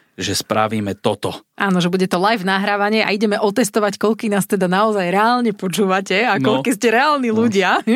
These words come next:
Speaker 2: <laughs> že poďte sa nám ukázať, hej, že príďte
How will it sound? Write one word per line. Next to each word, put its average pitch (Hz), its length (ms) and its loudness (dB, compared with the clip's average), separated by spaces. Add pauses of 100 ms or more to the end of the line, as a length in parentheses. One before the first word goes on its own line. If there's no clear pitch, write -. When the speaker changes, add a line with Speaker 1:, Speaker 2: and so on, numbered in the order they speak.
Speaker 2:
<laughs> - 260 -14
že 226 160 2
poďte 320 400 0
sa 226 140 0
nám 180 260 0
ukázať, 190 640 -2
hej, 190 160 -2
že 202 120 0
príďte 220 600 0